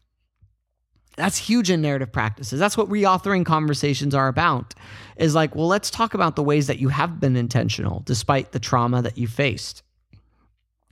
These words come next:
And all I'm trying to do with these elements of story is giving us more language of how we can be intentional.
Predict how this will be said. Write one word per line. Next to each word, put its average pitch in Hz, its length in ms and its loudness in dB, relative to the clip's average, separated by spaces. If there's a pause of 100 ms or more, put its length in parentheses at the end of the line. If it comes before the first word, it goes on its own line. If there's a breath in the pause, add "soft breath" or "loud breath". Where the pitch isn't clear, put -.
And 160 300 -2 (400 loud breath)
all 240 160 4
I'm 269 140 2
trying 220 200 2
to 190 60 2
do 170 160 4
with 170 100 2
these 151 200 -2
elements 147 360 -2
of 127 120 -10
story 135 500 -4
is 131 280 -4 (800)
giving 226 340 2
us 196 180 -2
more 165 380 0
language 139 840 -4 (520)
of - 160 -2
how 160 480 0
we 156 180 0
can 135 200 -6
be 127 320 -6 (340)
intentional. 107 640 -4